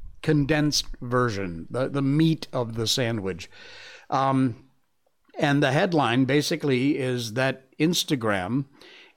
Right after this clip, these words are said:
is helping pedophiles find child pornography and arrange meetups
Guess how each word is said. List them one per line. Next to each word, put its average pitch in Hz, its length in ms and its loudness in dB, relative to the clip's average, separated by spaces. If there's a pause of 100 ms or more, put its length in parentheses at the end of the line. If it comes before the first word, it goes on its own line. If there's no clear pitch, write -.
(140)
is 131 420 0 (480)
helping 170 680 2 (120)
pedophiles 113 880 -2 (420)
find 160 600 0
child 147 480 0
pornography 139 760 2 (480)
and 151 520 0 (720)
arrange 127 500 2
meetups 151 800 0